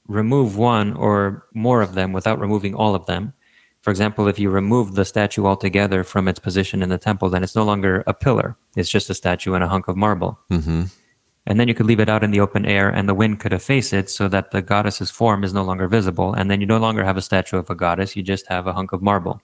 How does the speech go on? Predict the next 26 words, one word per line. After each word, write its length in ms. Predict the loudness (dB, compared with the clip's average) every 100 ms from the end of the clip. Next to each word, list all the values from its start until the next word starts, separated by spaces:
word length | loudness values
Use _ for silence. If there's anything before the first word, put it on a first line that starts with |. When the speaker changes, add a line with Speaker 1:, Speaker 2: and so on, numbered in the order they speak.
| 0
Speaker 2:
Mm-hmm. 360 | 2 4 2 2 -6 _ _ _ _
Speaker 1:
So 540 | -6 -2 0 -2 -4
the 80 | -4
Speaker 2:
And 180 | 0 2
of 120 | 2
course, 240 | 2 2 4
Speaker 1:
statue 140 | 2
Speaker 2:
the 60 | 2
hunk 260 | 2 2
existed 560 | 0 2 0 0 -2 -2
first 580 | 2 2 0 -4 -6 -8
before 380 | -8 -2 0
either 240 | 0 0 2
Speaker 1:
Right. 80 | 2
Speaker 2:
of 80 |
the 120 | 0 4
others. 320 | 4 4 0
So 160 | 0
it 40 | 0
looks 200 | 0 0
like 180 | 0 2
they're 120 | 0
distinct 480 | 0 -2 0 0 -2
from 160 | -4
one 140 | -2 -2
another. 460 | 0 0 -2 -4